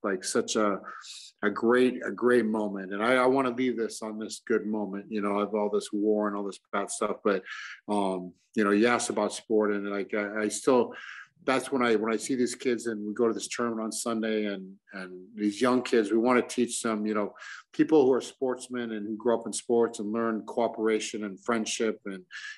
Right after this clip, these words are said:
and doing your best and trying your best and working hard and achieving goals, but also helping o-, others along the way and being helped by others along the way and learning this. Um, it seems like that's a good way to, you know, that if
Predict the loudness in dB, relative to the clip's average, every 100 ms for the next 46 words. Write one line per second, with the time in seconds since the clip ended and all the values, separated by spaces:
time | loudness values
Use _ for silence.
0 | 0 0 4 6 6 6 4 2 2 -2
1 | -6 -4 -2 0 -2 -2 -2 -2 -6 -12
2 | -12 -8 -8 -8 -12 _ -20 -12 2 2
3 | 4 0 2 2 2 2 -2 -4 -4 -2
4 | -2 0 2 2 0 -4 -6 -2 -2 -2
5 | -2 0 0 -4 -10 -4 -4 -2 -4 -4
6 | -2 -2 0 -2 -2 -2 -2 0 2 2
7 | 0 -8 -12 0 0 0 -2 -2 0 -4
8 | -4 -4 -2 0 0 -2 -6 -8 -4 -4
9 | -4 -6 -8 -12 -14 -12 -10 0 2 4
10 | 2 2 -4 -4 -2 2 4 6 6 4
11 | 2 -4 _ _ 0 0 0 2 2 2
12 | 2 4 2 0 -4 -8 _ _ _ -6
13 | -2 0 2 0 -2 _ -6 -4